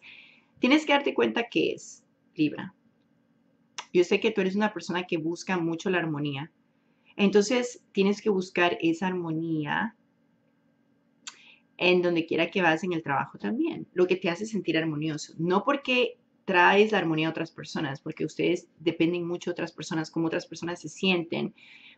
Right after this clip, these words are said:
porque quieres que las relaciones estén bien entre uno y otro. Pero ¿y qué tal tú?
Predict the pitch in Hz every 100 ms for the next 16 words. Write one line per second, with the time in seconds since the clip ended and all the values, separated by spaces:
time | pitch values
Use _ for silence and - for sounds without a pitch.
0 | - 180 175 170 160 160 175 190 175 160
1 | 156 160 165 170 156 147 147 165 160 147
2 | 147 160 156 - - _ _ _ 196 190
3 | 185 180 170 185 185 185 - 208 165